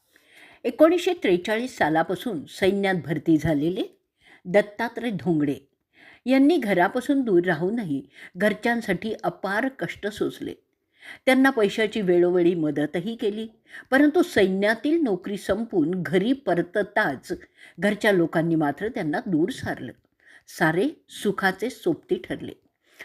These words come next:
शिव धोंगडे यांची एकोणीसशे सहासष्ट साली बेळगावात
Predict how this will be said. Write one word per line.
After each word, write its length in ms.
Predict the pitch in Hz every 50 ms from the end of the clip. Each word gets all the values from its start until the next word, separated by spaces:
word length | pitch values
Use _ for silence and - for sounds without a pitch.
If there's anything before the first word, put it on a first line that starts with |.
| - - _
शिव 240 | - - 214 185
धोंगडे 520 | 170 151 135 147 170 160 160 175 190 233 330 392 - - _ _ _ _ _ _ _ _
यांची 360 | - 220 247 254 254 247 - 339
एकोणीसशे 460 | 262 185 - 190 196 208 196 - 226
सहासष्ट 580 | 214 - 208 196 202 202 - 240 240 233 -
साली 320 | 277 269 - 240 185 175 170
बेळगावात 680 | 175 170 160 160 165 151 185 226 240 202 151 - -